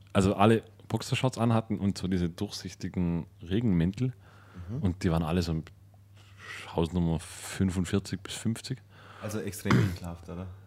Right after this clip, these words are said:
Speaker 1: Genau. Die waren aber anscheinend ziemlich, ziemlich bekannt, also in dieser
Speaker 2: Also
Speaker 1: Szene.
Speaker 2: deswegen, deswegen, wie, wie, weißt du, wie die Band heißt?
Speaker 1: Eben
Speaker 2: Wenn,
Speaker 1: nicht.
Speaker 2: wenn wir schon Shoutouts machen heute.
Speaker 1: Auf jeden Fall kann ich mich noch erinnern, weil da hat, da hat, wir,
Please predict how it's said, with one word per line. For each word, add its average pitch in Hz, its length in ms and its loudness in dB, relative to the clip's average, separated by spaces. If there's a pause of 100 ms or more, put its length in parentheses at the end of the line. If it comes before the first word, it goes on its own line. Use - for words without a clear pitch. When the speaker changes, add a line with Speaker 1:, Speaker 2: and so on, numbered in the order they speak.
(180)
Speaker 1:
Genau. 90 320 6 (200)
Die - 80 4
waren 113 140 10
aber 131 180 2
anscheinend 160 380 6
ziemlich, 170 340 2
ziemlich 156 220 4
bekannt, 123 480 0
also 92 180 4
in 98 80 6
dieser 95 180 4
Speaker 2:
Also 87 120 -4
Speaker 1:
Szene. 117 240 8
Speaker 2:
deswegen, 185 380 4 (100)
deswegen, 165 400 -4 (100)
wie, 151 280 -8
wie, - 240 -14
weißt 147 180 -10
du, 107 100 -14
wie 110 60 -10
die 104 80 -12
Band 135 240 -12
heißt? 98 320 -14 (280)
Speaker 1:
Eben 127 280 10
Speaker 2:
Wenn, 139 80 8
Speaker 1:
nicht. 131 80 2
Speaker 2:
wenn 151 160 2
wir 151 60 0
schon 135 200 -4
Shoutouts 127 520 -4
machen 139 320 -4
heute. 135 420 -6 (140)
Speaker 1:
Auf 107 160 0
jeden 127 140 10
Fall 117 120 6
kann 120 160 6
ich 120 60 10
mich 113 100 10
noch 104 80 10
erinnern, 117 400 8
weil 87 220 6 (180)
da 82 120 2
hat, 92 140 0
da 87 60 2
hat, 87 120 0 (420)
wir, 95 160 -2